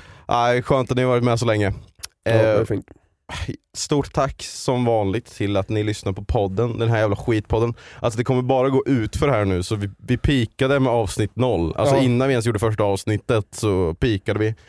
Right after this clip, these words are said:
Speaker 2: Mm.
Speaker 1: Och, eh, vi vill tacka alla er som har varit med sen, alltså sen toppen. <laughs> Och, eh, ratat fem stjärnor. Jag tror vi var nere på fyra komma nio nu, så det är någon jävel som hatar oss där ute.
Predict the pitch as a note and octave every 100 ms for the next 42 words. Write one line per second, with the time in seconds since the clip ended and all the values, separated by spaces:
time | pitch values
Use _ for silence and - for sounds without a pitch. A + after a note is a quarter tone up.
0 | - C3 A2+ G#2 - - A2 G#2 G2 F#2+
1 | F#2 A2 A#2+ - B2+ - B2 C3 G#2+ A2
2 | G#2+ A2 A2 A2 A2 A2 A#2+ B2+ C3+ G2+
3 | - _ _ _ _ _ _ - A2+ G#2+
4 | G#2 - F#2+ - - - A#2 A2 - G#2
5 | G#2 - A#2 - - - B2+ G#2+ G#2+ C#3
6 | A#2+ A2+ - A#2+ A#2 A2+ A2 A2 A2 G#2+
7 | - A2+ C3+ E3 - - - D3 D3 -
8 | C#3 D3 A2+ C3 A#2+ C#3+ F3 E3+ D3+ C#3
9 | A#2 A2+ B2 G#2+ A2 G#2 G#2 G2+ F#2+ F#2
10 | A2 A#2 A#2 G2+ G2+ G2+ F#2+ F#2+ G#2 G#2
11 | F#2 G#2+ F#2+ G#2 F#2+ G2+